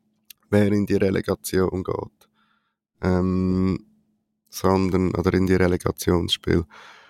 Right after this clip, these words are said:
Sondern wenn Winterthur da weiter so ein bisschen mithaben könnte, für das müssen sie kein Spektakel bieten.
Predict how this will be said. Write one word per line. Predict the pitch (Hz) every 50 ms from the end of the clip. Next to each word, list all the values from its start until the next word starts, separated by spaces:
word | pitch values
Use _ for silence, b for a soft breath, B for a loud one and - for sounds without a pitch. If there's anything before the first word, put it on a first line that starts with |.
| B B B B B _ _ _ _ _
Sondern | - - 92 95 95 92 92
wenn | 95 95 92 92 92 92 92 92
Winterthur | 98 104 104 - - - 101 101
da | - - 98 95
weiter | 101 104 - - - -
so | 92 87 98 101
ein | 95 98
bisschen | 98 - - 98 -
mithaben | - 120 131 - - - 117 117
könnte, | - 113 -
für | - 101
das | - - 98 95 98 -
müssen | 98 101 101 101 98 95
sie | - -
kein | - - - 101
Spektakel | - - - - - - - 95 98 101 - - - 101
bieten. | - - 101 92 - _ _ - 98 92 90 87 90 87